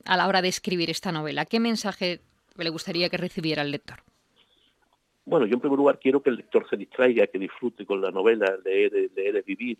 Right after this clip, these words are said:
Speaker 2: leer es viajar, leer es traspasar fronteras. Eh, la segunda, la segunda intención es puramente egoísta. Yo disfruto muchísimo escribiendo y documentándome y, por tanto, también lo he intentado. La tercera,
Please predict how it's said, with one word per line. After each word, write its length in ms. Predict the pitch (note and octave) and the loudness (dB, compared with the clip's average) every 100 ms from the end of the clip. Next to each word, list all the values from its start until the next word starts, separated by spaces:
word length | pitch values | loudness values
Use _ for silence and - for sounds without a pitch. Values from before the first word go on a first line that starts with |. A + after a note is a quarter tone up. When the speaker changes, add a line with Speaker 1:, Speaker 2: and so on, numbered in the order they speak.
| - | -6
Speaker 2:
leer 200 | F#2+ F#2+ | -4 -4
es 100 | F2+ | -6
viajar, 420 | F#2 - A2+ F#2+ - | -12 -4 0 0 -2
leer 220 | F#2 F2+ | -10 -10
es 80 | F#2 F2+ _ F2+ _ _ _ _ _ _ _ _ - | -14 _ _ _ _ _ _ _ _ _ _ _ -10
traspasar 540 | G2 - G#2 A2 G2 | -6 -4 0 2 2
fronteras. 440 | - F2+ - F#2 - _ - - - - - - - | -2 -6 -4 -8 -10 _ -20 -20 -18 -18 -18 -20 -12
Eh, 640 | F#2 G2 G2 F#2+ F#2+ F#2 - - _ _ - - - - - - | -4 0 2 2 0 -4 -8 -18 _ _ -20 -20 -20 -20 -20 -8
la 180 | - | -6
segunda, 560 | - A2 B2 B2+ B2 A#2+ | -2 -2 2 4 6 4
la 120 | G#2 | 2
segunda 240 | - A2+ A#2 | -4 -6 -6
intención 500 | A2+ G#2+ B2 A#2+ C3 | -4 -4 0 2 2
es 240 | G#2 G2 - _ _ | 2 0 -4 _ _
puramente 420 | A2 F2+ F#2 F#2+ | 2 2 2 0
egoísta. 340 | F#2 E3+ - F2 | 2 0 0 -4
Yo 100 | F#2 | -4
disfruto 420 | - - G#2 - | -6 -6 -6 -8
muchísimo 460 | F2 - G#2+ - | -12 -10 -10 -6
escribiendo 480 | F#2 - G2 A#2+ A2 | -8 -6 -4 -2 -2
y 40 | F#2 | -4
documentándome 720 | F2 A2 A2 - C3+ D#3+ F3+ | -6 -8 -2 0 0 -2 -6
y, 40 | |
por 180 | - - | -8 -10
tanto, 380 | - - G2+ - _ - - - _ | -12 -8 -6 -6 _ -20 -20 -20 _
también 340 | F#2 F#2 F#2 | -2 0 -2
lo 120 | F#2 | 0
he 60 | F2+ | -2
intentado. 500 | F2 - E2+ - D#2+ | -4 -10 -8 -8 -4
La 80 | F#2 | -4
tercera, 420 | - - C3+ C3 | -2 0 0 -2